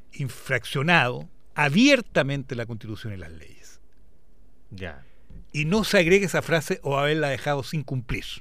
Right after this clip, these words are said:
Speaker 2: Que en el caso
Speaker 1: Que
Speaker 2: Chadwick.
Speaker 1: en el caso de los ministros, la, esta causal es por infraccionar la Constitución y las leyes,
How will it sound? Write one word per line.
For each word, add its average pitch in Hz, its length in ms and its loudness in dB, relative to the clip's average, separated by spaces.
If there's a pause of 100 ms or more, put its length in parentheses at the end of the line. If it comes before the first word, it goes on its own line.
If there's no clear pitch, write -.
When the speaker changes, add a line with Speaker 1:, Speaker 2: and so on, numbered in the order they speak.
(880)
Speaker 2:
Que 117 140 -2
en 113 80 -2
el 107 80 -4
caso 131 200 -4
Speaker 1:
Que 147 80 0
Speaker 2:
Chadwick. 131 260 2
Speaker 1:
en 139 60 -4
el 131 120 -6
caso 175 520 2
de 127 280 2
los 123 120 2
ministros, 202 680 4 (680)
la, 120 280 -4 (180)
esta 190 260 4
causal 180 540 2
es 170 280 -2 (720)
por 127 160 -2
infraccionar 131 560 4
la 247 80 8
Constitución 180 420 0
y 160 40 0
las 143 160 -2
leyes, 143 460 0